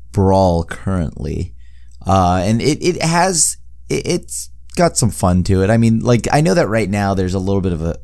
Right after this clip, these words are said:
I, I guess, a fatigue with Planeswalkers, but I, I, I think it's pretty cool having the signature spell. Uh, it's a neat idea, but w-, I, like, I, the concern here is, like, is,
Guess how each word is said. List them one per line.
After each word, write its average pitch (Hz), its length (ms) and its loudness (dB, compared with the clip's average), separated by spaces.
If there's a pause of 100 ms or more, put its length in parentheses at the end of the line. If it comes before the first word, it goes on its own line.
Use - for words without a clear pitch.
I, 87 140 0
I 90 100 -2
guess, 87 160 -2
a - 60 -6
fatigue - 460 -4
with 71 140 -6
Planeswalkers, 80 880 -4
but - 260 -4 (440)
I, 135 140 4 (260)
I, 139 80 2
I 139 40 4
think 127 180 2
it's 104 140 -2
pretty 92 220 -4
cool 98 300 0
having 92 220 0
the 87 80 2
signature 98 460 0
spell. 143 680 2 (380)
Uh, 98 60 2
it's 101 160 0
a 120 40 0
neat 139 220 2
idea, 87 520 -2 (380)
but 107 260 2 (200)
w-, - 160 -2
I, 131 140 6
like, 123 260 2
I, 131 240 4
the 113 180 2
concern 165 400 2
here 170 140 4
is, 117 60 4
like, 110 120 0
is, 98 320 -2